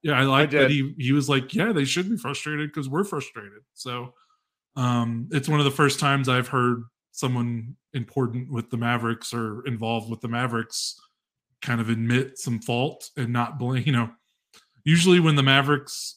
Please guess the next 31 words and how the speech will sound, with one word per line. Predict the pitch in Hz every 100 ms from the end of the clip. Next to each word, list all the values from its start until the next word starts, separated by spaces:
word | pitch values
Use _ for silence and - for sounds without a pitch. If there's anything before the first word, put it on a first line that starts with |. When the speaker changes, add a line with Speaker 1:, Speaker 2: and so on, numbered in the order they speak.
| 151
Speaker 1:
uh, | 127 123
when | 143 127 123 120 -
public, | 147 127 131 - _ _ -
people | 170 160
publicly | 135 147 139 139 143
related | 139 139
to | 139
the | 127
Mavericks | 131 139 143 -
have | 131
a | 131
chance | 131 131 131
to | -
skewer | - - 135 135 135 139 - _ _ -
Mavs | 127 131 127
fans | 147 131
in | 123
public, | 113 123 127 143 127
it's, | 113
that's | - 120 -
been | - 123
the | 120
trend | - 120 131
lately, | 139 139 151 151
whether | 147 113 113
it's | 104
Speaker 2:
Yep. | 92 - _ -
Speaker 1:
Cuban | 135 117 120
talking | 123 123 120 127
about, | 117 117 117 - _ _ _ _ _ _ -
uh, | 127 117 113 110 113